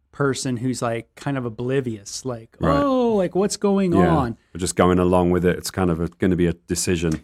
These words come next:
Speaker 1: Yeah, well, it's gonna be, I mean, from what Revelation says, it's worldwide.
Speaker 2: Yeah.
Speaker 1: This is, this is a serious situation. A
Speaker 2: Yeah.
Speaker 1: person is risen from the dead.
Speaker 2: Yeah.
Speaker 1: Um, uh, I, I don't, you know, that's not gonna go unnoticed.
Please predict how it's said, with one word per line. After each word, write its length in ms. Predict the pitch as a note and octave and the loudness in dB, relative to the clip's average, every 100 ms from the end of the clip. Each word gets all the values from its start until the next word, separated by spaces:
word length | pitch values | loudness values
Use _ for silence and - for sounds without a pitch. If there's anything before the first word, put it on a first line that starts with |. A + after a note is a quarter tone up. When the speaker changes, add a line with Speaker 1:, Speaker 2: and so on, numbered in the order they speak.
| _ | _
Speaker 1:
Yeah, 220 | B3+ D4+ | 0 2
well, 160 | F#3+ C#3+ | 2 0
it's 100 | - | 0
gonna 180 | B3 B3 | 0 0
be, 300 | F3+ C#3+ - | -2 -6 -6
I 100 | D3+ D3+ | -4 -2
mean, 220 | D3 D3 | -4 -4
from 160 | F3 F3 | 0 0
what 160 | D#3+ | 2
Revelation 580 | D#3+ D#3 C#3 C3 - A#2 | 2 2 0 -2 -4 -6
says, 300 | - C#3 F#3+ | -6 -6 -4
it's 240 | A#2 - A2 | -6 -8 -10
worldwide. 880 | A#2 C#3 C3+ A#2+ A2+ B2 D#3+ - _ _ - | 0 2 2 -2 -8 -8 -10 -14 _ _ 0
Speaker 2:
Yeah. 60 | |
Speaker 1:
This 160 | E3 D3+ | 0 0
is, 220 | C#3 - | -2 -4
this 220 | - C#3+ C#3+ | -4 -4 -4
is 220 | A2+ A#2+ | -6 -10
a 100 | G#2+ | -6
serious 640 | - - C#3+ D3 C#3 B2+ | -6 -4 -2 0 0 -2
situation. 720 | - C3 C3 A2+ C#3 D3+ A2+ F2 | -6 -6 -8 -6 -6 -6 -6 -6
A 100 | D2 | -4
Speaker 2:
Yeah. 40 | |
Speaker 1:
person 360 | D3 C#3+ - C3 | -2 -2 -2 -4
is 180 | A2 - | -4 -4
risen 320 | B2 C3 C3 | -4 -2 -4
from 220 | B2+ A#2+ | -4 -8
the 80 | A2 | -8
dead. 440 | - A2 B2+ E3+ - - | -12 -10 -8 -10 -10 -8
Speaker 2:
Yeah. 120 | E2+ - _ _ | -8 -10 _ _
Speaker 1:
Um, 540 | C3+ A#2+ A#2+ G#2+ G#2 - - | -2 -2 -4 -6 -8 -12 -6
uh, 300 | C3 A#2+ - _ | -4 -4 -8 _
I, 140 | B2 - | -12 -6
I 60 | D3 | -4
don't, 160 | C#3+ _ E3+ | -6 _ -8
you 100 | E3 | -4
know, 140 | C3 | -4
that's 280 | B2+ C#3+ - | -4 -6 -4
not 200 | D#3 D3 | -4 -2
gonna 220 | D#3 C3+ | -2 -4
go 400 | A#2+ C3 B2 B2 | -2 -2 -2 -4
unnoticed. 800 | C3 B2+ A#2 A#2+ C#3+ A2 - - | -4 -2 0 2 2 2 -6 -10